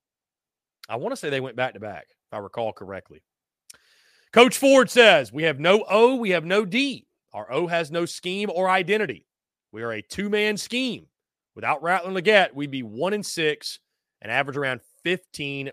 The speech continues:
points per game. Something that does greatly concern me, guys, I'll say this, is,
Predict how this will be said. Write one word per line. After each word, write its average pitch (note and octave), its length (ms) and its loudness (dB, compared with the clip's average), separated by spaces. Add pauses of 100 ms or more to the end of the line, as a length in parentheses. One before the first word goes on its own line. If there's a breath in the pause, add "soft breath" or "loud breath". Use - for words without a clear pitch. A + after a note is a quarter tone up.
(100)
points A2+ 500 -14 (480)
per A#2 100 -14
game. G2 240 -10 (2500)
Something C4+ 460 2
that G#3 60 0
does G3 220 6
greatly D3+ 480 -2
concern C#3+ 440 -8
me, D#3 100 -8
guys, D#3 280 0
I'll A#2+ 100 -4
say C#3+ 220 -6
this, C3 300 -6
is, G2+ 180 -12